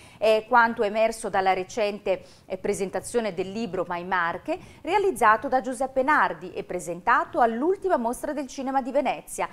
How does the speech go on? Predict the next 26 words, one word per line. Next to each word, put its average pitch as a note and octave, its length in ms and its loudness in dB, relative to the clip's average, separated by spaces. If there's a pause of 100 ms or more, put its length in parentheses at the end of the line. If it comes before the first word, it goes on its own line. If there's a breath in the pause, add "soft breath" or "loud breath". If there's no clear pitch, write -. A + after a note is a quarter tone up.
(180 loud breath)
all'interno C#4 520 2
del A#3 180 2
piano B3+ 300 2
regionale A#3 540 0
di F#3 140 -8
rilancio G#3+ 500 -2
del A3+ 140 -2
settore A3+ 560 0
audiovisivo, F3+ 1120 -4 (120)
che - 80 -4
prevede C#4+ 440 0
lo A3+ 120 2
stanziamento A#3+ 800 -2
di F#3+ 120 -10
fondi F#3+ 540 0 (220 loud breath)
e F3 100 0
una E3+ 220 -2
strategia F3 640 -2
finalizzata G#3 720 0
a - 20 2
portare F3+ 520 2
nelle F#3+ 320 -4
Marche C4 480 -2 (240 loud breath)
importanti A#3 840 -2
produzioni C#4+ 800 -4 (120)
internazionali. B3+ 960 -4